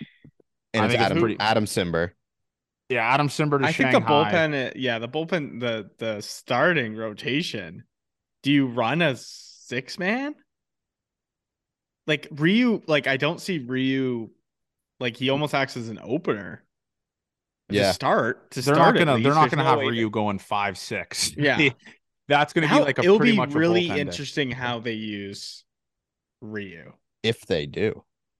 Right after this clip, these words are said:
Speaker 3: Yeah, if they
Speaker 2: No,
Speaker 3: do.
Speaker 2: they're going to.
Speaker 3: But they're
Speaker 2: He's
Speaker 3: going, like, what else are they gonna do with him?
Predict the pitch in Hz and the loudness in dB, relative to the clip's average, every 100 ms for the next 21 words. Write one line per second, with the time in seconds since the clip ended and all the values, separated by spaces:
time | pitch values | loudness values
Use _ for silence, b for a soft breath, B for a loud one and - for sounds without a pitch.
0 | - 120 104 - - - 165 131 123 139 | -14 -6 -6 -6 -14 -4 2 2 2 0
1 | 127 147 135 95 92 85 185 208 160 165 | 2 2 2 -2 -8 -2 0 0 2 2
2 | 240 247 160 156 165 135 160 220 208 196 | 4 2 -2 -2 -2 0 0 0 0 -6
3 | 160 147 156 127 107 135 233 320 104 - | -6 -4 -6 -6 -8 -4 -2 -2 -6 -12